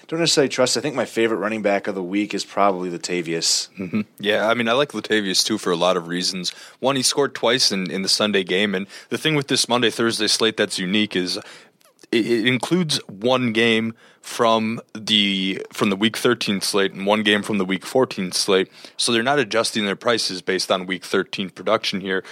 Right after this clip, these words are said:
Speaker 2: uh, for that Thursday game. You kinda have to lock in the prices that they were on Sunday. So you look at guys like Latavius Murray, even Spencer Ware that scored twice, they're, uh, their prices haven't gone up at all, despite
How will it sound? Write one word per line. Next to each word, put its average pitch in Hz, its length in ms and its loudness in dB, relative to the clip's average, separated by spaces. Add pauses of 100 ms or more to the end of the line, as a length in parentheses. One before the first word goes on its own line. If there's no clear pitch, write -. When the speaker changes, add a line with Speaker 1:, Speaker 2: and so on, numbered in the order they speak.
(180)
Speaker 2:
uh, 90 160 2
for 117 240 0
that 98 220 0
Thursday 92 340 2
game. 101 220 2
You 85 60 -8
kinda 98 200 -2
have 101 120 -4
to 95 60 -4
lock 92 300 0
in 98 80 -2
the 95 80 -2
prices 92 380 0
that 92 140 0
they 95 60 0
were 90 180 2
on 85 120 0
Sunday. 104 460 2 (240)
So - 140 0
you 104 120 2
look 156 160 0
at 123 80 0
guys 107 240 2
like 104 120 2
Latavius 101 520 0
Murray, 104 280 2
even 113 200 0
Spencer 117 360 0
Ware 117 200 4
that 110 160 0
scored - 400 0
twice, 143 460 0 (420)
they're, 139 380 2 (320)
uh, 95 280 2
their 113 200 -2
prices 151 380 -2
haven't 123 280 0
gone 113 220 0
up 156 160 2
at 95 100 2
all, 98 340 0
despite 123 460 0